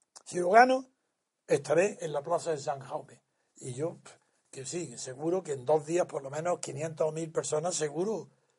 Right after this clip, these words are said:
eh, que, que lo, le-, les llamo y van.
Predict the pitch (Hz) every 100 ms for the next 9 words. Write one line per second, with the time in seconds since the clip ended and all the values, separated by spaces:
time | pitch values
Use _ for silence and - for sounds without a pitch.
0 | _ _ - 139 143 135 165 - 143 143
1 | 135 - 156 - - 139 131 131 151 180
2 | 160 190 185